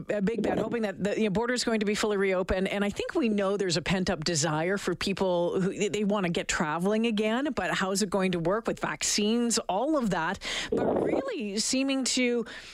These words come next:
uh, you know, building up this business and taking a run, uh,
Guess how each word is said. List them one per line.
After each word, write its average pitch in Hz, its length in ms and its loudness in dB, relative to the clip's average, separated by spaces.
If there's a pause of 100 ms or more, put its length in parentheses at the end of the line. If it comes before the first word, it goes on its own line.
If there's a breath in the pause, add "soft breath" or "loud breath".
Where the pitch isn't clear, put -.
(260 loud breath)
uh, 190 280 -2
you 214 160 0
know, 226 100 2
building 240 480 0
up 233 160 -2
this 208 260 0
business 214 600 0
and 208 540 0
taking 220 360 -2
a 240 60 0
run, 185 540 0 (480 loud breath)
uh, 190 180 0